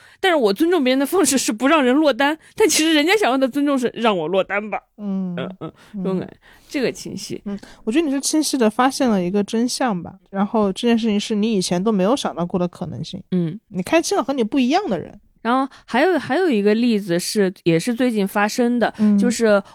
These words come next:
Speaker 1: 我跟我同事出去玩，可以算是我的领导，我的上级吧，我的上级领导出去玩，
Speaker 2: 嗯。
Speaker 1: 上级领导包了一个很大的别墅，还邀请他的，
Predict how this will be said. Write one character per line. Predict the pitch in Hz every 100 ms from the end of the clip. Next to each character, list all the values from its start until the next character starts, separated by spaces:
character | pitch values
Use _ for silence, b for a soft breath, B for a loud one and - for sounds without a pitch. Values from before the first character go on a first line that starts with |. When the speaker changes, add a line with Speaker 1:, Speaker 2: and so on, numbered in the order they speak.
| -
Speaker 1:
我 | 185
跟 | 190 240 240
我 | 202 165 147 - _
同 | - 190
事 | 339 294
出 | 233
去 | 214
玩， | 170 151 147 -
可 | - 247
以 |
算 | 254
是 | 247
我 | 208
的 | 180
领 | 170 180 220
导， | -
我 |
的 | 185
上 | 196 339 233
级 | 156
吧， | 135 - b
我 | 185
的 | 202
上 | 202 269
级 | 220
领 | 196 214
导 | 190
出 | 202
去 | 180
玩， | 156
Speaker 2:
嗯。 | - B
Speaker 1:
上 | - 254
级 | 226
领 | 214 226
导 | 196
包 | 220 226
了 | 214
一 | 214
个 | 214 208 B
很 | - 175 170
大 | 254 233
的 | 185
别 | - 135
墅， | 208 240
还 | 226 202
邀 | 262
请 | 277 190
他 | 208 233
的， | 240